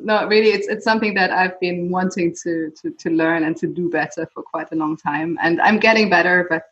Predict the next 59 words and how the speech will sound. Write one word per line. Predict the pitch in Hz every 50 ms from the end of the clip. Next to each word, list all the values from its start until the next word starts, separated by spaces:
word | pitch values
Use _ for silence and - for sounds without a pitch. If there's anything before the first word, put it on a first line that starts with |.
| _
um, | 170 160 160 160 156 -
I'm | 156 160
not | 165 165 151 -
there | - 151 -
yet. | - - - 170 - _ _ -
I | - 165
mean, | 170 170 180
basically, | 170 185 196 190 190 185 170 180 170
I | 151 156
should | - - 160
just | - 165 170 -
leave | 165 160 165 160
the | - 170
phone | - 165 156 156 160 156
here | 185 180 175 170
when | 165 156 156 165
I | 160 160
go, | - 156 156 156 156 160
you | 170 160 151
know, | 156 151 147 156 - -
to | 160
the | - 151 147 147 151 - _
kitchen | - 156 - - - 139 160 156
to, | - - - _ -
to | - -
eat | - 156 160 - _ _ _ _ _
with | 165 160 -
my | - 151
family | - - 143 151 147 151 156 165 160 _ _ _ _ _ _ _ _ _ -
and | 208 202
not | 202 190 185
have | 190 160 165
the | - 160
phone | - - 170 170 170 147
on | 165 160 160
me, | 165 165
because | 165 165 165 - 185 170 165 -
as | - 165 170 170
my | 170 165
husband | 165 165 - 160 156 156
says, | - 151 151 151
like, | 156 156 156
"Nothing | 180 185 190 190 190 196 175 165
is | 170 156 -
going | - 160 156 160
to | - 170 160 -
happen | 165 151 - - 165 160 165 160
if | 160 -
you | - -
don't | - - 175 - -
answer | 160 156 160 - - 165 -
for | - 165
half | 160 147 139 - -
an | 147 139
hour." | 156 156 156 180
And | 185 170 165 160
he's | 170 160 -
completely | - _ 165 151 156 160 143 - 156
right. | 147 147 147 165 185